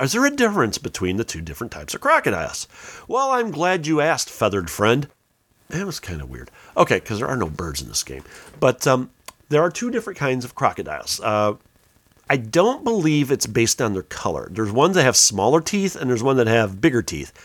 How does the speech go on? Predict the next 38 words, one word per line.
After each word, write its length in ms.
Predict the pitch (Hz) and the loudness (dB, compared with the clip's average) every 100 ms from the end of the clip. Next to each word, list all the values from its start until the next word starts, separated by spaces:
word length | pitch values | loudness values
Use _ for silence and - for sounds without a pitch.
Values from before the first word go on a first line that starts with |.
| - - - - _ _ | -20 -20 -20 -20 _ _
The, 400 | - 127 123 123 | -2 2 4 6
uh, 160 | 123 123 - _ _ _ - | 8 6 2 _ _ _ -6
small 320 | - 202 214 | 0 2 2
tooth 260 | 214 196 | 2 -2
ones 260 | 160 151 131 | 2 2 2
just 140 | 123 | -2
kinda 240 | - 147 123 | 0 0 2
move 320 | 110 104 87 | 2 -2 0
randomly, 480 | 104 117 123 120 120 | 2 2 2 2 2
but 160 | 107 | 0
the 80 | 117 | 0
ones 220 | 117 147 | 0 0
with 120 | 120 87 | -2 -4
bigger 220 | 117 139 | -2 -2
teeth 380 | - 151 143 - _ _ _ _ | 0 0 0 -4 _ _ _ _
try 380 | - - 185 220 | -8 0 2 2
to 160 | 220 | 0
follow 460 | 196 - 196 185 170 | -4 -2 2 2 2
you 260 | 156 160 143 | 0 0 -2
very, 460 | 92 92 135 139 | -4 4 6 6
very 260 | 117 117 107 | 4 2 0
quickly. 460 | - 92 - - - _ _ _ _ _ _ _ _ | -6 -8 -8 -14 -16 _ _ _ _ _ _ _ _
So, 640 | - - 95 87 87 87 85 _ _ _ _ _ _ _ _ - | -6 -4 0 0 0 -4 -12 _ _ _ _ _ _ _ _ -4
watch 260 | 139 147 151 | 2 2 4
out 220 | 135 - | 4 2
for 120 | - | -2
that. 400 | 78 67 - - - _ _ _ _ _ _ _ | -6 -8 -12 -14 -14 _ _ _ _ _ _ _
No, 140 | 123 113 | 0 2
look 240 | 110 202 | 4 4
out 160 | 117 - | 2 0
for 80 | |
that. 240 | 82 73 - | -6 -6 -4
Look 140 | 143 | -4
out 100 | 82 | -4
for 100 | - | -6
that. 220 | 64 57 | -8 -6
Yeah, 120 | - - - - | -4 -4 -10 -6
look 300 | 123 202 | 2 2